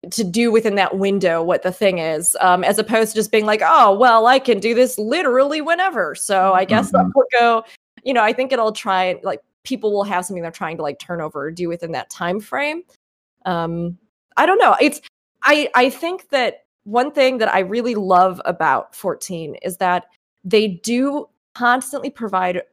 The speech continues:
Speaker 1: like, relevancy for older content. And I do love a lot of these fights.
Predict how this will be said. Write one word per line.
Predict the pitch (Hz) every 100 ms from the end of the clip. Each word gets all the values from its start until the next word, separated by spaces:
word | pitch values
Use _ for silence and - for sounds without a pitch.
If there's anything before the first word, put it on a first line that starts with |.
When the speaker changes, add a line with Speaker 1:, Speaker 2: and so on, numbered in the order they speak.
| -
Speaker 1:
like, | 170 156
relevancy | 185 190 220 220 226 220 208
for | - 196 185 185
older | 180 180 170
content. | - 180 156 151 175 120 190 - _ _ -
And | 247
I | 247
do | 208 247 254
love | 240 214 202
a | 196
lot | 185 180 185
of | 190
these | 185 185 -
fights. | 196 170 165 -